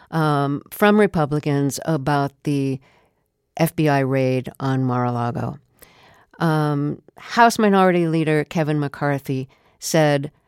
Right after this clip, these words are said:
that the Justice Department has, quote, "reached an intolerable state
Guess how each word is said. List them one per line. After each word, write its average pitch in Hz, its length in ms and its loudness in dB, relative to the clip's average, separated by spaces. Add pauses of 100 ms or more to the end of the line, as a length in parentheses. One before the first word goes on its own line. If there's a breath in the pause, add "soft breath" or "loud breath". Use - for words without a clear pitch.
(140)
that 147 220 0
the 151 100 -4
Justice 180 400 0
Department 160 560 -2
has, 165 200 -4
quote, 165 340 0
"reached 180 360 -2
an 160 140 2
intolerable 175 760 0
state 151 480 -2